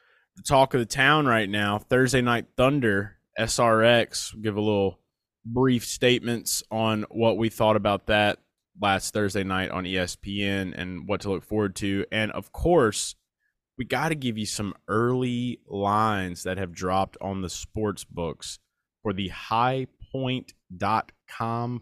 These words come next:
four hundred at Pocono Raceway this weekend. The Tricky Triangle, Dale. We are, we are back to triangles.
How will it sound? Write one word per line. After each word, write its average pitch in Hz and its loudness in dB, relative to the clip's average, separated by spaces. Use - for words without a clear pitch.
four 104 -2
hundred 92 -6
at - -8
Pocono 98 -2
Raceway 90 -6
this 87 -8
weekend. 92 -6
The 85 -10
Tricky 123 -4
Triangle, 120 2
Dale. 104 2
We 107 0
are, 104 4
we 101 0
are 101 4
back 104 0
to 117 -10
triangles. 104 -4